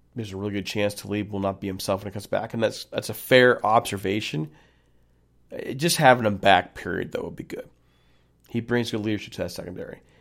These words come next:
As for Peters, he really didn't look like himself in, in the game, uh, and, and at, to the point we got another,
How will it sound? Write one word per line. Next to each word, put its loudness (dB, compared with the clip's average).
As 2
for -2
Peters, -4
he -2
really 4
didn't 2
look 2
like 4
himself 4
in, -4
in 4
the 2
game, 0
uh, -4
and, 0
and 4
at, 4
to -2
the -4
point 2
we 0
got 2
another, 2